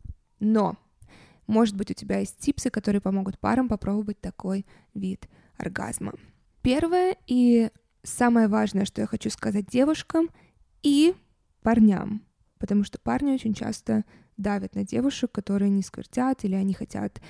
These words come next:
исполнить какую-то свою фантазию. Сквирт или нет сквирта? Вы все еще прекрасны, вы все еще сексуальны, и все с вами в порядке. И так как исследований крайне мало касательно сквирта, и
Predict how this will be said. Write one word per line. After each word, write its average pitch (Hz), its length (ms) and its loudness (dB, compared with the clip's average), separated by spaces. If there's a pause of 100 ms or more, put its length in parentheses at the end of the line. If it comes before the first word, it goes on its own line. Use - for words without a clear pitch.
(140)
исполнить 220 520 -2
какую-то - 340 -8
свою 202 300 -4
фантазию. - 580 -8 (1040)
Сквирт - 540 2 (380)
или 226 160 4
нет 208 240 4
сквирта? - 480 -10 (640)
Вы 233 140 4
все 240 200 -2
еще 277 180 -2
прекрасны, 233 680 -6 (400)
вы 226 180 2
все - 220 2
еще 240 180 2
сексуальны, 240 720 0 (400)
и 226 120 4
все 247 420 -4 (360)
с - 160 -12
вами 220 400 -2 (220)
в - 100 -20
порядке. 202 540 -4 (160)
И 240 240 6
так 240 200 2
как - 200 -4
исследований 294 640 0
крайне 226 420 2
мало 185 280 0
касательно - 480 -10
сквирта, 262 440 -2
и 208 380 0